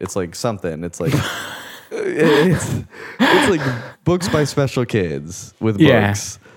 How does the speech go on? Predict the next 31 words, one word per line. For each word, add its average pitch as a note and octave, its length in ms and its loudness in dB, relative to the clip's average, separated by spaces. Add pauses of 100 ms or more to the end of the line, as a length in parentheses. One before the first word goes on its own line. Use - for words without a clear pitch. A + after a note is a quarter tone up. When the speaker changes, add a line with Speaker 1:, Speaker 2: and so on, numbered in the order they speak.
(140)
Speaker 1:
Like, B2+ 460 2
<laughs> - 0 -
I'm D#3 240 0
not C3+ 200 0
sure. B2 320 2
It A#2+ 120 -2
says C#3 200 0
Books A#2+ 320 -2
twice, G2+ 420 0
I F#2+ 100 0
swear. F#2 480 -2 (120)
Speaker 2:
Yeah. C3 300 -2 (280)
Speaker 1:
But, G2+ 220 0
um, F2 520 -2 (920)
and, G2 300 0
and G2+ 180 0
that's G2+ 200 -2
what F#2+ 100 0
he F#2 80 2
is. E2 160 -2
That's F2+ 360 -2
maybe F2+ 480 -2 (360)
the F2 200 0
explanation F#2 800 -2
for F2 220 -4
how F2+ 200 0
he F2+ 100 0
got E2 280 -2
pushed - 400 -2
was, E2 280 -2
uh, D2 300 -2